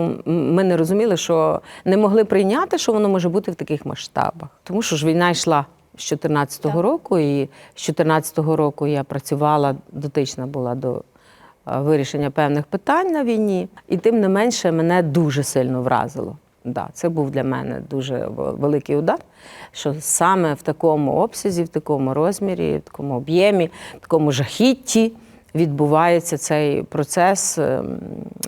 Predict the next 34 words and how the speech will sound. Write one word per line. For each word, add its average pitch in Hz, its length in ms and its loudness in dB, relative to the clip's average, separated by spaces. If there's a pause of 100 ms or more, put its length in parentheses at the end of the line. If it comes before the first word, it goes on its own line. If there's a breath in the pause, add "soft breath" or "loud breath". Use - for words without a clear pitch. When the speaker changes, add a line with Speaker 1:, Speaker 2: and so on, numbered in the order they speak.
(100)
Speaker 1:
нашого 156 540 0
відліку, 202 600 0 (460 loud breath)
е, 127 180 0
боротьби 165 540 2
останнього 165 560 2
бою, 143 420 0
як 135 160 -4
я 135 60 -4
кажу, 156 280 -4
бо 202 100 -4
це 147 140 -2
останній 139 380 -2
бій 185 180 -2
за 240 120 -2
Україну. 185 540 -2 (340 loud breath)
Ми 160 60 -2
це 156 120 -2
всі 151 200 -2
прекрасно 143 560 -2
розуміємо. 143 600 0 (220 loud breath)
Але 180 180 4
я 214 120 4
точно 214 400 2
розумію, 156 640 0
що - 160 -2
це 185 180 2
останній 165 420 0
бій 226 300 0 (280 loud breath)
нашої, 185 640 2
утвердження 185 600 0
нашої 165 280 -2
переможної 139 600 -2
історії, - 400 -4
столітньої 240 640 -2